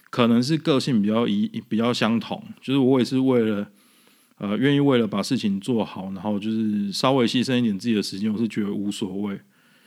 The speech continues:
但对于就是澳洲本地人，或者是其他，不一定是澳洲本地人，就是有些比较西-，可能是西方国家的厨师就比较不是这么一回事。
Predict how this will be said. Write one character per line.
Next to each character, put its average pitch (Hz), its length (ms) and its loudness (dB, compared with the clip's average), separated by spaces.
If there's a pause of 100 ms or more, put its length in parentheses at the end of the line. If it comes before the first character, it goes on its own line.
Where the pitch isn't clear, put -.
(220)
但 175 280 4
对 156 220 4
于 135 100 4
就 143 120 -2
是 147 120 0
澳 147 240 2
洲 135 200 2
本 101 280 0
地 117 100 2
人， 101 160 0
或 139 120 2
者 139 40 6
是 147 120 -2
其 120 200 0
他， 113 220 2
不 156 260 2
一 - 20 4
定 156 80 2
是 143 80 0
澳 131 160 2
洲 117 140 0
本 104 220 -2
地 113 60 0
人， 107 140 0
就 123 60 -2
是 131 80 0
有 110 140 2
些 123 180 -2
比 120 140 -6
较 127 200 0
西-， 131 340 -2 (140)
可 - 120 -4
能 117 120 2
是 143 120 0
西 147 240 -2
方 143 180 0
国 113 160 0
家 117 140 2
的 110 80 2
厨 107 180 -4
师 117 120 -4
就 120 120 0
比 113 140 -10
较 113 100 -2
不 104 180 -8
是 107 160 -4
这 104 100 -8
么 104 120 -2
一 104 60 -4
回 95 220 -8
事。 - 280 -10